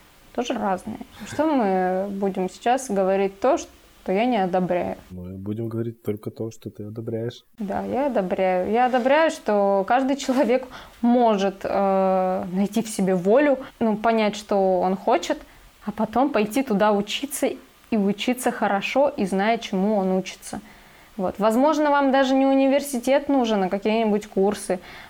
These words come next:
Speaker 1: Э, куча есть профессий новых, м, под которых еще, ну, не создали университета. Какие-нибудь там странные ди-, дизайнеры. Ну, я даже не, я,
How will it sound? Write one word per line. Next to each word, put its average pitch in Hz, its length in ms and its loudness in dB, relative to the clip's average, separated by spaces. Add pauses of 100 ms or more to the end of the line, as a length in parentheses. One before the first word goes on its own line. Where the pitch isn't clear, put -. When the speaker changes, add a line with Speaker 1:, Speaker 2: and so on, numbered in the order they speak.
Speaker 1:
Э, 190 460 4 (100)
куча 240 220 -2
есть 196 240 0
профессий 226 680 0
новых, 208 480 0 (200)
м, - 400 -4 (800)
под 240 140 -2
которых 262 680 0
еще, 240 500 0
ну, 240 340 2 (100)
не 202 100 0
создали 233 440 2
университета. 185 840 -2
Какие-нибудь 202 580 0
там 180 360 -2 (1040)
странные 180 960 -2
ди-, 190 140 0 (200)
дизайнеры. 196 760 2
Ну, 208 80 0
я 226 160 2
даже 220 200 2
не, 233 180 2
я, 226 180 -2